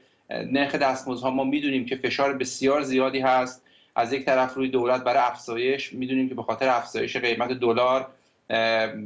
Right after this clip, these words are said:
به هر حال بخشی از مردم احساس می‌کنن که دریافتاشون و ارزش دارایی‌هاشون و دریافتاشون که بخش قابل توجهی هم هستن در جامعه ما، دو، نصف شده، یک سوم شده، بنابراین یک تقاضای اجتماعی خیلی جدی هست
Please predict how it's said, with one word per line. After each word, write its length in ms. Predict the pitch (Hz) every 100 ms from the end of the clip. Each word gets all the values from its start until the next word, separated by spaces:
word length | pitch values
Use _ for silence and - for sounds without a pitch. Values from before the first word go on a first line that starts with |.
| 107 95 113
به 80 | 117
هر 140 | 110
حال 200 | 117 127
بخشی 260 | 131 131 -
از 120 | 120
مردم 280 | 120 110 127
احساس 340 | 127 131 127
می‌کنن 360 | 127 127 120 123
که 200 | 123 120
دریافتاشون 960 | 120 113 110 107 - 127 127 131 123 101
و 140 | 110
ارزش 480 | 107 98 107 113 135
دارایی‌هاشون 720 | 127 117 110 110 127 131 123
و 200 | 113 110 - - _ - -
دریافتاشون 720 | 120 120 117 - 135 135 143
که 80 | 139
بخش 240 | 131 131
قابل 320 | 131 135 127
توجهی 420 | 127 127 123 135 160
هم 180 | 127
هستن 340 | 113 110 120 113
در 100 | 110
جامعه 400 | 117 113 113 110
ما، 400 | 117 127 135 131 - - -
دو، 140 | 131
نصف 320 | 127 135 151
شده، 240 | - 139 135
یک 200 | 143 -
سوم 440 | - - 127 139
شده، 240 | 135 135 131
بنابراین 400 | 123 113 117 131
یک 140 | 131
تقاضای 580 | 120 110 113 113 135 127
اجتماعی 600 | 120 - 117 110 123 131
خیلی 220 | 131 127
جدی 340 | 117 101 131
هست 380 | 127 135 135 -